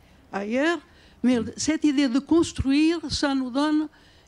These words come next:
Speaker 1: une responsabilité beaucoup plus grande dans la, la façon dont nous
Speaker 2: Bien sûr.
Speaker 1: ag-,
Speaker 2: Mm.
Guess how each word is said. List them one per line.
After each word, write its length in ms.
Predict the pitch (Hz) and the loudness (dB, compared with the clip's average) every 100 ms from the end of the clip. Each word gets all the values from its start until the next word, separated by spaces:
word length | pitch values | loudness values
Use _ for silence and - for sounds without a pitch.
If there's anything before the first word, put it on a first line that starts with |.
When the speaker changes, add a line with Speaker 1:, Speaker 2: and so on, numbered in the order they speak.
| - | 0
Speaker 1:
une 260 | 269 277 254 | 2 4 2
responsabilité 1080 | 277 277 - 269 269 254 247 214 285 302 302 | 2 0 -2 -2 -2 -2 -4 -2 -2 0 -2
beaucoup 340 | 233 254 285 | -4 -4 -6
plus 220 | 226 254 | -4 -4
grande 540 | 226 277 302 262 233 220 | -2 0 2 0 -2 -6
dans 260 | 254 262 | -4 -4
la, 180 | 247 233 - - | -4 -6 -10 -10
la 120 | 254 247 | -6 -6
façon 380 | 220 214 262 | -8 -6 -4
dont 140 | 262 247 | -2 0
nous 180 | 247 254 | 0 0
Speaker 2:
Bien 80 | |
sûr. 260 | 226 - 123 | -2 -2 0
Speaker 1:
ag-, 220 | 311 247 95 | -2 -4 -6
Speaker 2:
Mm. 160 | 98 | -8